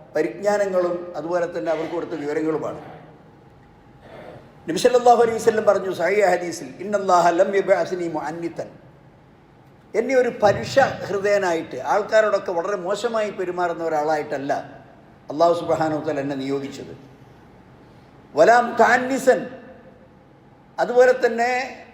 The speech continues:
വളരെ ഉത്തരവാദിത്വ, നിരുത്തരവാദപരമായി പെരുമാറുന്നവനുമായിട്ടല്ല എന്നെ അല്ലാഹു നിയോഗിച്ചത്. വലാകിൻ ബഅസനി മുഅല്ലിമൻ മുബശ്ശിറൻ,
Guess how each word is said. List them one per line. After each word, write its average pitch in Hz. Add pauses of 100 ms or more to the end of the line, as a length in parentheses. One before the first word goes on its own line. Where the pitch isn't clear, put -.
(360)
വളരെ 254
ഉത്തരവാദിത്വ, 262
നിരുത്തരവാദപരമായി 247
പെരുമാറുന്നവനുമായിട്ടല്ല 202
എന്നെ 180
അല്ലാഹു 170
നിയോഗിച്ചത്. 156 (600)
വലാകിൻ 175
ബഅസനി 165
മുഅല്ലിമൻ 180
മുബശ്ശിറൻ, 190